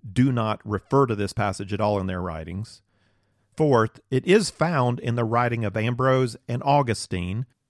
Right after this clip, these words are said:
who are Western Church fathers of the late fourth and early fifth century.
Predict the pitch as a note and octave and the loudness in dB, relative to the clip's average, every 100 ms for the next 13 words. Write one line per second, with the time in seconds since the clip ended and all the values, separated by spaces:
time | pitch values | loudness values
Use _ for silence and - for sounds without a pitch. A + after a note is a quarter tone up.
0 | _ B2 A#2 A2 A2+ A#2+ B2+ D3+ - A#2+ | _ 2 4 4 2 0 2 2 0 -4
1 | G2 G#2+ - - G2 F2 G2 A2 B2+ A#2+ | -2 -4 -6 -4 -2 -2 -4 -6 -6 -4
2 | G#2+ G#2+ - - G#2+ G#2+ A2 - A2 A2 | -2 -4 -6 -4 -2 -2 -4 -4 -2 -2
3 | G2+ G#2+ - - B2+ - - F2+ | -2 -6 -2 -2 -2 -2 -8 -8